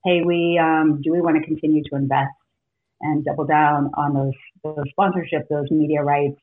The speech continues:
with this, um, accelerator?" And I think the, the answer to that was, "You know, this doesn't change our strategy at all. It just simply changes the type of technology that we're loo-, we're looking at." So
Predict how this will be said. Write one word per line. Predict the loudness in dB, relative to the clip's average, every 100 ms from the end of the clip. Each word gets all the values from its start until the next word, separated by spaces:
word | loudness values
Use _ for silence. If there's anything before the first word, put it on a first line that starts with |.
| -4
with | -4 0
this, | -2 -2 -8 _ _
um, | -8 -6 -6 -4 -4 -6 _ _ _ -20 -20 _ -10
accelerator?" | -4 0 2 4 4
And | 6
I | 4
think | 2 0
the, | 2 2 0 _ _ _ _ _ _
the | -4 0
answer | 0 0 0
to |
that | 4 4 4
was, | 4 2 0 -4 -2
"You | 0
know, | 2 2
this | -2 0
doesn't | -2 0 -4
change | 0 4 6 4 0 _ -6
our | -6
strategy | -2 -2 0 -2 -4
at | 0
all. | 0 0
It | -2
just | -8 -6
simply | -4 -4 -6 0
changes | 0 2 -2 -4
the | -10 -4
type | -4 -4
of | -6
technology | -6 -2 -2 -2 -4
that | -6
we're | -4 -4
loo-, | -4 -8 _ -4
we're | -2
looking | -2 -2 -4
at." | -2 -4 -2
So | -2 -2 -4